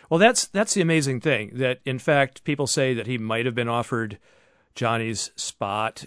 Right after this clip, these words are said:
that he was, in fact, offered David Letterman's spot when David Letterman moved from N B C to C B S, that he could have ended up being a late-night talk show host for years on end,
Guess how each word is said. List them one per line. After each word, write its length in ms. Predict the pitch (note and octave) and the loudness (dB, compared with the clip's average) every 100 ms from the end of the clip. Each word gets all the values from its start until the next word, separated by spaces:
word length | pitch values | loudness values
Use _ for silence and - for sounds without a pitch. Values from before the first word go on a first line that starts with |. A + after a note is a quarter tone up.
| - | -10
that 160 | A#2 G2 | -10 -6
he 300 | A#2+ A2 - A#2+ | -8 -8 -10 -10
was, 500 | A#2+ A#2 C3+ C#3+ C3 | -2 2 2 2 0
in 140 | A#2+ | -4
fact, 340 | - B2+ B2 B2 | 0 0 0 0
offered 580 | B2+ A#2+ C3 A#2 A2+ | -2 0 0 -2 -4
David 300 | A#2+ A#2 A2 | -6 -4 -4
Letterman's 460 | G#2+ A2 A#2 A#2 A2 | -4 -4 -2 -4 -6
spot 340 | - A2+ A2+ | -4 -2 -2
when 260 | A2 G2+ G2+ | -4 -6 -6
David 260 | - G#2+ G#2+ | -6 -6 -4
Letterman 400 | G#2+ G#2 G#2+ G2+ | -4 -4 -4 -4
moved 260 | A2 A2 | -4 -4
from 120 | G2+ | -6
N 100 | G2+ | -6
B 120 | G2+ G#2+ | -6 -6
C 200 | A2+ G2+ | -6 -6
to 80 | |
C 180 | - A2+ | -6 -6
B 180 | G#2+ G2+ | -4 -4
S, 260 | G#2 - - - - - - | -4 -6 -12 -18 -20 -20 -2
that 120 | D3 | 0
he 100 | C#3 | 2
could 280 | F3+ - G#3 | 0 6 6
have 120 | F#3+ | 6
ended 260 | D#3 E3+ D#3 | 2 0 2
up 180 | D3+ A2 | 2 2
being 560 | C#3 C#3+ A#2 G#2+ G2+ - | 0 0 0 -2 -6 -6
a 380 | A2 A2 A2 G#2 _ _ _ _ - | -6 -4 -4 -6 _ _ _ _ -8
late-night 480 | B2 C3 C3+ A2+ G#2+ | -4 -2 -2 -6 -6
talk 300 | - C#3 E3 | -4 -2 -2
show 240 | - G#2 | -4 -4
host 480 | G#2 G#2 G#2+ - - | -2 -4 -4 -8 -10
for 140 | - | -6
years 400 | A2 A#2 B2 A2+ | -4 -2 -2 -2
on 160 | G#2+ G2+ | -4 -4
end, 360 | B2 A#2 G#2+ | -4 -2 -4